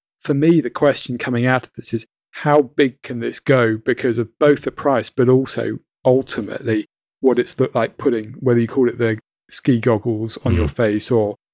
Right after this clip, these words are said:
Speaker 1: whatever. And that, that can get small, but fundamentally at the moment, technology means it does have to be something that kind of takes you out of the world.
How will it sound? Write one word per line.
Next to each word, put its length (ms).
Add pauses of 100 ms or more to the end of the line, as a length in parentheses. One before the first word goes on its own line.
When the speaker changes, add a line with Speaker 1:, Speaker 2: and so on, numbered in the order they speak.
(100)
Speaker 1:
whatever. 240
And 120
that, 260
that 140
can 80
get 120
small, 160
but 160
fundamentally 760
at 140
the 80
moment, 340
technology 520
means 260 (380)
it 140
does 220
have 120
to 80
be 100
something 360
that 140
kind 240
of 100 (400)
takes 340
you 120
out 260
of 60
the 80
world. 220